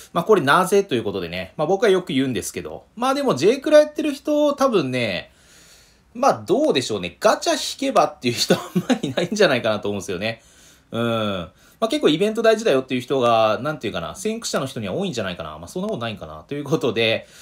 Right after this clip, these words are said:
まあ、僕はでもね、やっぱガチャ引くぐらいならイベントやれ。これはね、本当にね、やっぱJクラを、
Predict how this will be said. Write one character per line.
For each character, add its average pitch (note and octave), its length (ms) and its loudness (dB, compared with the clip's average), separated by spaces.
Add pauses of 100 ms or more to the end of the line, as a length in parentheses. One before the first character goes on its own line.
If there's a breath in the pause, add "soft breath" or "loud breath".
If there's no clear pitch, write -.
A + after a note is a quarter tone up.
(180 loud breath)
ま B3 80 0
あ、 - 40 0
僕 G#3 260 4
は D4 120 8
で D4 60 0
も A#3 100 -2
ね、 A2 320 2
や B2 100 0
っ - 40 -4
ぱ - 100 0
ガ G3+ 160 4
チ D4 120 0
ャ - 20 4
引 - 140 -8
く C4 80 -4
ぐ C4 80 0
ら B3 80 6
い A#3 40 4
な A3 80 2
ら C#3+ 60 2
イ C#3 60 0
ベ E3+ 100 -2
ン E3+ 80 -4
ト E3+ 60 -2
や D#3+ 60 2
れ。 C#3 80 0
こ - 140 -4
れ A3+ 80 4
は F#3 100 6
ね、 C#3 100 -2
本 G3 260 -4
当 G3+ 100 0
に F#3 100 -2
ね、 D#3+ 180 0
や B2 80 0
っ - 20 -4
ぱ A2+ 100 -4
J D#3 240 -2
ク G3 80 -6
ラ G3 160 4
を、 F3+ 320 2